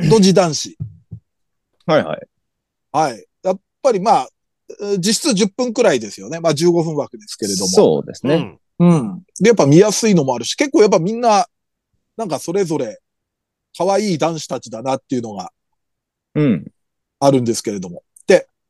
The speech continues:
Speaker 1: 最初はまあ全員それぞれが独立した話が続くのかなとも思ってたんですよ。まあ、
Speaker 2: はい。
Speaker 1: 大学生の颯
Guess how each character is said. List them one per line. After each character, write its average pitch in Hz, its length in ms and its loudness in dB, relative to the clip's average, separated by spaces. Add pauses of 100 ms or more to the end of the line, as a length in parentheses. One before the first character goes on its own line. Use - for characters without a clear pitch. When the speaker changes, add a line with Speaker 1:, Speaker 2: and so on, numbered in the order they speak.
(180)
Speaker 1:
最 311 420 2
初 320 160 0
は 285 160 4
ま 254 120 0
あ 170 80 4
全 214 420 2
員 220 120 -14
そ 208 140 -4
れ 285 140 -6
ぞ 220 120 -2
れ 165 120 0
が 120 100 -10 (400)
独 175 300 -2
立 226 280 -4 (320)
し 214 400 2
た 254 120 4
話 240 360 -4
が 208 120 0
続 165 260 -6
く - 20 -6
の 190 100 -2
か 127 100 -6
な 165 140 -2
と - 80 -10
も 117 80 -10
思 160 160 -4
っ - 40 -8
て 170 120 -4
た 127 80 -6
ん 113 40 -14
で 104 40 -20
す - 80 -18
よ。 - 80 -20 (120)
ま 139 180 0
あ、 - 80 -10 (300)
Speaker 2:
は 131 140 2
い。 76 60 -8
Speaker 1:
大 135 240 -2
学 143 260 -4
生 123 400 -6
の 110 80 -10
颯 127 420 0